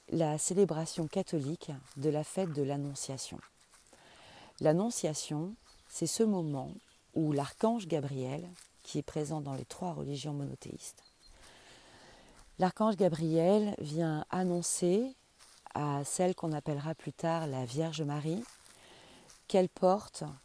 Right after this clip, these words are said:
en son ventre la graine d'un enfant promis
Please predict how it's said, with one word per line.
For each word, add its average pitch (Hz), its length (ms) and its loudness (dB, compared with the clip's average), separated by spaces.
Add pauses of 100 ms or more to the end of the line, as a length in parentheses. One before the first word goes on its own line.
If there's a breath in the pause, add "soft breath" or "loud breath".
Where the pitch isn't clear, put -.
(240)
en 226 200 2
son 175 260 -2
ventre 147 600 -6 (1040 loud breath)
la 160 160 2
graine 170 560 0 (160)
d'un 147 280 -2
enfant 156 460 -6 (1160 loud breath)
promis 190 560 2